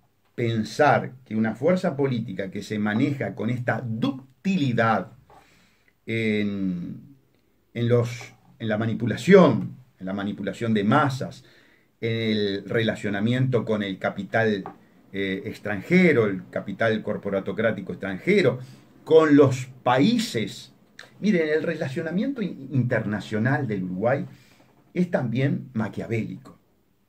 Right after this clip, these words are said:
Es también maquiavélico. Por eso es una fuerza política que va, que tiende a perpetuarse, ¿verdad? Por su perversidad, por su inmoralidad, por la condición de amorales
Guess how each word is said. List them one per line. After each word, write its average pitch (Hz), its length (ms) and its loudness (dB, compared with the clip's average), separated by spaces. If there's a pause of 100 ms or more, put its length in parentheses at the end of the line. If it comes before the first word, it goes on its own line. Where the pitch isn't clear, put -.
(100)
Es 123 120 -2
también 101 360 -2
maquiavélico. 92 640 -8
Por 180 140 -2
eso 254 140 -2
es 240 80 -6
una 208 120 -2
fuerza 190 240 -4
política 143 380 -4
que 123 100 -6
va, 127 240 -4 (180)
que 131 120 0
tiende 143 340 2
a 143 100 2
perpetuarse, - 840 -4
¿verdad? 104 400 -6
Por 120 160 -4
su 117 160 -10
perversidad, 120 840 2 (280)
por 123 160 0
su 135 240 0
inmoralidad, 156 1300 4 (520)
por 147 200 4
la 156 160 4
condición 156 500 0
de 185 120 6
amorales 135 920 4